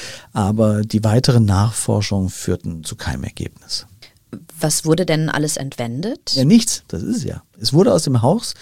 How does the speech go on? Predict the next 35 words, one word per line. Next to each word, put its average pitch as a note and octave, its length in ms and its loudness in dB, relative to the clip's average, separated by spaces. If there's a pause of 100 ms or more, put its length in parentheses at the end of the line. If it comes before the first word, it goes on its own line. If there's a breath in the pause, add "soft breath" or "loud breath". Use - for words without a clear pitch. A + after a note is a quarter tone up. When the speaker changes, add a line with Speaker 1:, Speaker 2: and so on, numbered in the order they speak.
(200 loud breath)
Speaker 1:
nichts - 600 2
mitgenommen. - 580 -8
Speaker 2:
Ach B2+ 100 -14
so, A#3 360 0
ich C#3+ 140 -2
dachte, D#3+ 240 -2
das C#3+ 160 0
sei C#3+ 100 -2
vielleicht C3 300 -6
ein C#3 60 -6
Raubüberfall C3 600 -2
Speaker 1:
Nee, C#3 60 6
Speaker 2:
gewesen. D#3+ 400 4
Speaker 1:
nee, G3 140 2
nee. B3 140 2
Es, C3+ 120 2
es C#3 200 2
sieht G#3 220 2
nicht G#3+ 240 6
danach F#3 220 2
aus, F#3+ 260 2
dass D3+ 140 2
es D3+ 100 -2
dem C#3 160 -2
Eindringling D#3 680 0
darum C#3 240 0
ging, B2+ 220 0
irgendwelche B2+ 460 0
Beute B2 360 0
zu - 140 -4
machen. F#2 220 -4
Es F#2+ 100 -2
scheint D3 360 2
vielmehr D#3 420 2
so, A2+ 320 0